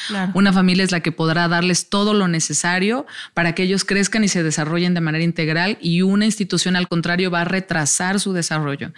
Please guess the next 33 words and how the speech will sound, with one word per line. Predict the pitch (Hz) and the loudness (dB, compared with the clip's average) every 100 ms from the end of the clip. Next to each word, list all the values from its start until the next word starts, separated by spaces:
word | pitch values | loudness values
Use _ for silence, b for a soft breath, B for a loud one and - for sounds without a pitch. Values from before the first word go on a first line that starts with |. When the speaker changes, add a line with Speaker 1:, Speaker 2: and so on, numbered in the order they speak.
| B B 202 - | B B -8 -2
Speaker 2:
De | 180 | 2
Speaker 1:
Ok. | |
Speaker 2:
manera | 180 180 196 196 | 4 4 2 2
que | 190 | 0
nosotros | 165 180 196 202 | 0 0 0 0
somos | 196 196 202 | 2 2 2
esa | 190 196 190 | 0 -2 -2
casa | 175 190 202 | -2 -2 -2
que | 170 | 0
va | 156 | 2
a | 160 | 0
ser | 196 196 | 2 2
necesaria, | 180 151 143 - 190 247 190 | 2 0 -2 -2 -2 0 -2
es | 170 | 0
necesario | 175 170 175 175 190 | 0 0 0 0 2
ese | 185 190 | 2 2
Speaker 1:
Ujú. | 240 | 2
Speaker 2:
espacio | 185 185 202 | 0 0 0
de | |
manera | 175 165 175 | 0 0 -2
transicional, | 175 160 160 151 156 165 185 - B B B | -2 -4 -2 -2 -2 0 0 -4 B B B
pero | - 180 | -2 2
lo | 170 | 2
que | 165 | 2
nos | 175 165 | 2 2
interesa | 175 185 196 202 214 | 2 2 0 0 0
es | 202 190 | 0 -2
aperturar | 175 165 160 175 175 180 | -2 -4 0 0 2 2
varios | 196 208 | 2 0
programas | - 214 220 208 240 294 | 0 0 2 2 0 0
que | 180 | -2
nos | 151 | -2
permitan | - 151 165 175 214 | -2 0 0 2 0